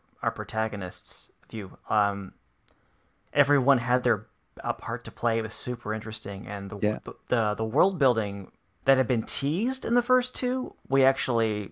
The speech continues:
Speaker 1: saw it come to fruition, as well as more of it. Like, it was like, "Oh, okay, this is, this is what, this is what, this is the beginning of the rebellion." You can really feel it because it's these, um, these trod upon, uh,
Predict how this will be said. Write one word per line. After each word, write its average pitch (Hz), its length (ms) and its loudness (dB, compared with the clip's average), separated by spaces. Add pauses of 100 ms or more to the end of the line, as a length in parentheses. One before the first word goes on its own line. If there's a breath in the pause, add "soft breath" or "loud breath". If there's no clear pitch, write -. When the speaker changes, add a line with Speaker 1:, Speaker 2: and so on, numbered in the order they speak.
Speaker 1:
saw 107 720 6 (320)
it 135 120 -4
come 131 200 0
to 120 80 -2
fruition, 151 420 -2
as 117 160 2
well 120 160 4
as 104 100 0
more 110 300 -2
of 85 100 -6
it. 76 220 -10
Like, 92 220 -8
it 101 40 -8
was 104 80 -10
like, - 140 -10
"Oh, 131 240 4
okay, 90 340 -2
this 123 280 -6
is, 147 420 -8 (1000)
this 131 200 -4
is 143 100 -8
what, 131 220 -4
this 127 180 -8
is 131 100 -6
what, 113 320 0 (340)
this - 120 -6
is - 60 -8
the 156 80 2
beginning 120 300 2
of 98 40 -4
the 95 60 -8
rebellion." 92 460 -8 (600)
You 120 100 -6
can 123 120 0
really 110 220 0
feel 98 260 -6
it 90 120 -8
because - 400 -10 (420)
it's - 180 -14
these, - 320 -12
um, 87 440 -12 (960)
these 117 180 -4
trod 113 300 4
upon, 98 540 -4 (1400)
uh, - 160 -14